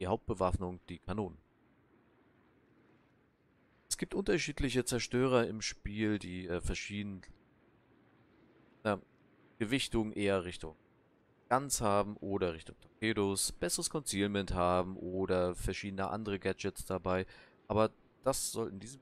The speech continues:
Video gar nicht Thema sein. Es geht speziell darum, was nach meiner Meinung die einfachsten Zerstörer sind für Anfänger, um überhaupt im Spiel damit, ähm,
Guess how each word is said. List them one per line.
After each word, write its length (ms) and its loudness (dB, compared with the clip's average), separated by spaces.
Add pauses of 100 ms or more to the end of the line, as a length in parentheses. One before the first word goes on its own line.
Video 180 -4
gar 220 -4
nicht 320 -8
Thema 340 -4
sein. 300 4
Es 160 -6
geht 360 -6
speziell 640 2
darum, 600 -2 (160)
was 160 -8
nach 220 -12
meiner 340 0
Meinung 400 -2 (240)
die 260 -2
einfachsten 640 -6
Zerstörer 540 -2
sind 240 -4
für 240 -4
Anfänger, 560 0 (640)
um 160 -4
überhaupt 380 2
im 100 -6
Spiel 460 2
damit, 680 -2
ähm, 440 -8